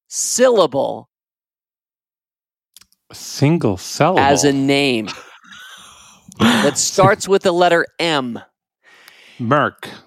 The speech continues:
Speaker 1: Good one. You must be a professional. You nailed it. Yep, ticker symbol M R K, Merck and Company.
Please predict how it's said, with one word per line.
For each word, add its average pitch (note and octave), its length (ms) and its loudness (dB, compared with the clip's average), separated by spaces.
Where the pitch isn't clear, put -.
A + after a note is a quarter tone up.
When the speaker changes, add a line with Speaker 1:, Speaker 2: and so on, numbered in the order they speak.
Speaker 1:
Good F3 200 4
one. D#3 380 0
You A3 220 -4
must G#3+ 420 2
be G3 180 0
a G3 80 4
professional. F3+ 840 0
You A3 140 2
nailed B3+ 360 2
it. F3+ 180 2
Yep, A3+ 180 4
ticker A3+ 260 4
symbol G3 580 2
M E3+ 300 0
R D#3 240 2
K, D#3+ 400 0
Merck E3+ 480 -2
and C3 280 -4
Company. F3 500 -4